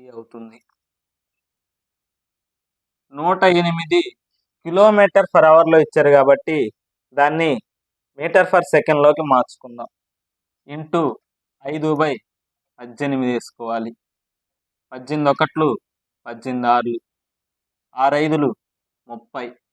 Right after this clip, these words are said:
meter per second అవుతుంది.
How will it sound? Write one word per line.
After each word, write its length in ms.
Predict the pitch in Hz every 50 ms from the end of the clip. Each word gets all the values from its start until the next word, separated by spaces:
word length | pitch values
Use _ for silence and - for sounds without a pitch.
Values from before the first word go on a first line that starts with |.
| _ _ _ _ _ _ _ _ _ _ _ _ _ _ _ _ _ _ - 131
meter 280 | 135 139 131 143 131 127 -
per 160 | - 139 165 175 - _ _ _ _ _ _ _ _ _ _ _ _ _ _ _ _ _ _ _ _ _ _ _ _ _ _ -
second 280 | - 107 - 131 123 123
అవుతుంది. 440 | 120 120 113 - 120 120 117 113 117